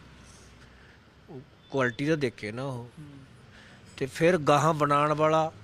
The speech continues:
Speaker 1: ਉਹ ਕਿੱਥੋਂ ਲਿਆ ਰਿਹਾ, ਕਿੱਥੇ ਬਣ ਰਿਹਾ,
Speaker 2: ਹੂੰ।
Speaker 1: ਕਿ ਕਿੱਥੋਂ ਕਿਹੜਾ ਪਾਣੀ ਲੱਗ ਰਿਹਾ, ਕਿਹੜੀ ਗੰਦਗੀ 'ਚ ਬਣ ਰਿਹਾ,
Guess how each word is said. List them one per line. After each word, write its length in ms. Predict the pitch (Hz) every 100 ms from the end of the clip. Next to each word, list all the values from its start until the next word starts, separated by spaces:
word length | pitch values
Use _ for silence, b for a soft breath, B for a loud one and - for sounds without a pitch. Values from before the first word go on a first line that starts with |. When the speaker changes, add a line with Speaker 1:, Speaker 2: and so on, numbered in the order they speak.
| -
Speaker 1:
ਉਹ 100 | 170
ਕਿੱਥੋਂ 360 | 170 - - 147
ਲਿਆ 240 | 135 127
ਰਿਹਾ, 140 | 135
ਕਿੱਥੇ 340 | 131 147 - 147
ਬਣ 220 | 131 127
ਰਿਹਾ, 320 | 127 123 120
Speaker 2:
ਹੂੰ। 260 | 123 - - 139 - - - - - - - -
Speaker 1:
ਕਿ 220 | 160 143
ਕਿੱਥੋਂ 400 | - 160 - 156
ਕਿਹੜਾ 360 | 143 - 170 180
ਪਾਣੀ 320 | 147 135 135
ਲੱਗ 260 | 135 135 131
ਰਿਹਾ, 220 | 143 147
ਕਿਹੜੀ 300 | 131 160 175
ਗੰਦਗੀ 440 | 147 131 131 139
'ਚ 60 | 135
ਬਣ 260 | 123 117 110
ਰਿਹਾ, 200 | 107